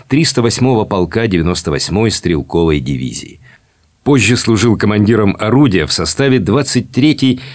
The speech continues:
Киевско-Житомирской дивизии. Участвовал в форсировании Днепра и освобождении Киева.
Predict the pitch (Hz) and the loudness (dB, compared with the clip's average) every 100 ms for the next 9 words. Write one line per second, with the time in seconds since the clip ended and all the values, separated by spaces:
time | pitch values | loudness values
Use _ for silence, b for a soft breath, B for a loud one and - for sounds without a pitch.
0 | B B - 151 127 - 127 104 - 127 | B B 0 2 2 0 0 0 0 2
1 | 107 92 - 92 76 78 65 - - - | 2 0 0 0 0 -2 -2 -8 -10 -14
2 | _ _ - 87 117 107 - 101 98 - | _ _ -6 -2 0 -2 0 0 -2 -4
3 | - 104 - 113 92 85 85 73 67 78 | -4 -2 0 0 0 0 0 -2 -4 -6
4 | - 107 104 B B - 151 - 139 127 | -4 -4 -6 B B 0 2 2 2 2
5 | 82 90 107 98 92 - 76 64 53 50 | 0 0 2 2 0 -4 -6 -6 -6 -12